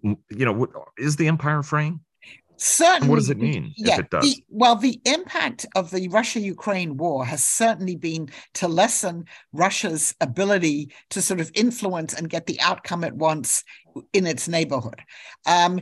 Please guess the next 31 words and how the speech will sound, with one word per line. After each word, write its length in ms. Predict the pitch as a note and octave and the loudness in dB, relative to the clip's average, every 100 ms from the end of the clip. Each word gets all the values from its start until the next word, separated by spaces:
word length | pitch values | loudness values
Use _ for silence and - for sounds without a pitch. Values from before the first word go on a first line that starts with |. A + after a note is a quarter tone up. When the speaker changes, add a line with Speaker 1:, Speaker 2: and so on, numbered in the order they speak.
| - | -6
Speaker 2:
it's 180 | - - | -6 -2
very 220 | F#3+ G#3+ | 2 2
interesting. 600 | F#3+ A3+ B3+ A#3 - G#3 F#3+ | 2 0 -2 -2 -4 -4 -4
There 100 | F3+ | -4
was 200 | F3+ F3 | -4 -6
a, 120 | C#3+ | -6
you 140 | D3 | -2
know, 200 | E3+ E3 | 2 2
in, 200 | D#3 E3 | 0 -4
uh, 360 | C3+ D3+ D#3+ D#3 | -2 2 2 2
in 200 | - F3 | 0 -2
Yerevan, 580 | F3+ G#3 G#3+ G3+ F#3+ F3+ | 2 4 4 2 0 -2
there 100 | E3+ | -4
was 200 | E3+ - | -6 -6
recently 540 | F3+ E3+ F3+ D3+ E3+ | -4 -4 -4 -2 2
a, 200 | E3 D#3+ - | 2 2 0
a 80 | |
summit 360 | E3 - G#3+ G3 | 0 0 2 0
of 120 | F3 | -2
the 100 | F3 | -8
Collective 360 | E3 F3+ F3 F3 | -6 -6 -6 -8
Security 440 | - - F#3 E3 | -10 -6 -4 -4
Treaty 340 | C#3+ A#3 A3+ A#3+ | -4 -2 0 2
Organization. 720 | A#3+ A#3 A3+ A3+ A3+ A#3 A3 - - - | 2 2 2 0 -2 -4 -8 -10 -18 -2
Prime 180 | F#3 E3+ | 0 0
Minister 320 | F#3 E3+ F3 | -2 -2 -2
Pashinyan 720 | - F3 - F#3 F3+ E3+ E3+ | 0 -2 -2 -2 0 -2 0
refused 600 | E3 D#3+ - A3+ C4 - | -4 -4 2 4 6 2
to 80 | - | -2
sign, 560 | - A3 G#3+ G3+ E3+ F#3 - - - - | -2 0 2 0 -2 -10 -16 -20 -6 0
um, 260 | E3 E3 | 2 2